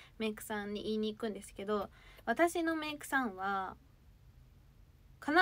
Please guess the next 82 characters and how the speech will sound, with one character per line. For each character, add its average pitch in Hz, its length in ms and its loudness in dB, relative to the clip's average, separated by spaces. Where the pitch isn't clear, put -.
ず 311 100 -2
や 294 120 -2
っ - 20 -2
て 285 180 -6
る 277 120 -2
の 208 180 -2
が 87 240 -6
四 - 280 -6
五 208 120 -2
人 202 380 -6
い 214 80 -12
て 311 240 -6
の、 339 320 2
え 196 180 -4
ー、 196 40 -4
お - 20 -8
手 208 140 -2
伝 196 260 -4
い 185 40 -14
と 175 100 -10
か 190 100 -12
も 190 120 -14
し - 80 -14
た - 120 -10
り 208 160 -10
し - 80 -16
て 214 100 -14
て、 202 460 -6
ま 220 120 0
あ、 214 60 2
で 214 60 -2
も 190 80 -4
四 247 200 0
五 320 120 6
人 339 300 4
で 330 280 6
さ 220 200 -4
え 202 60 -4
も 196 400 -6
ギ 220 120 -2
リ 202 100 0
ギ 208 80 0
リ 208 100 -2
な 202 120 -2
ん 196 40 -6
で 185 80 -10
す - 140 -12
よ。 185 80 -10
二 185 140 -8
時 185 160 -8
間 190 240 -8
ち 202 80 -10
ょ 190 40 -8
っ - 40 -16
と 190 100 -12
と - 140 -14
か 190 100 -10
の 180 160 -12
準 185 140 -10
備 190 140 -12
時 208 120 -14
間 208 240 -12
な 208 80 -12
ん 214 100 -10
で。 226 140 -6
で 247 80 2
も、 240 380 6
私 247 360 -2
す - 100 -8
ご 311 140 -2
い 269 60 0
せ 247 120 -4
っ 247 60 -6
か 214 180 -8
ち 180 140 -12
だ 202 100 -14
し、 202 480 -6
あ 208 100 -8
と 202 160 -6
な 202 140 -4
ん 202 80 -10
か 196 140 -12